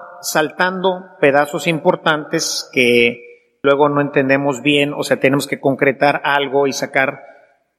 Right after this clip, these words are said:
agua de donde no hay a veces, ¿no? O sea, tenemos que ir a esa perícopa. Ya ven que el capítulo dieciséis, decíamos,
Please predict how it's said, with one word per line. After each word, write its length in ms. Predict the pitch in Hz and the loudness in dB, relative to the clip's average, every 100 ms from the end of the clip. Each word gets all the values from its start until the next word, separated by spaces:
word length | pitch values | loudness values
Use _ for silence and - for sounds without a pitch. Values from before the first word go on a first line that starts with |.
| - | -2
agua 520 | 139 135 151 147 143 135 | 0 2 2 -2 -4 0
de 100 | 127 | 2
donde 300 | 120 120 120 | 0 -4 0
no 140 | 127 | 0
hay 200 | - 147 | 0 0
a 80 | 117 | 0
veces, 380 | 127 127 127 117 | 0 -2 -6 -6
¿no? 160 | 123 | -4
O 40 | 135 | -2
sea, 220 | - 127 | -2 -2
tenemos 320 | 143 135 139 | -2 -4 -4
que 120 | - | 0
ir 160 | 147 151 | 2 2
a 100 | 139 | 0
esa 280 | 135 151 147 | 0 -2 -2
perícopa. 680 | 151 147 147 143 147 127 - _ _ _ _ _ _ 175 | 0 -2 -2 -4 -4 -8 -10 _ _ _ _ _ _ 2
Ya 100 | 208 | 4
ven 140 | 226 | 2
que 100 | 233 | 0
el 80 | 214 | 0
capítulo 480 | 180 - 180 208 190 | 0 -2 2 4 6
dieciséis, 480 | 156 147 - 170 | 4 -2 -2 0
decíamos, 500 | 170 165 165 160 - | 2 2 0 -2 -6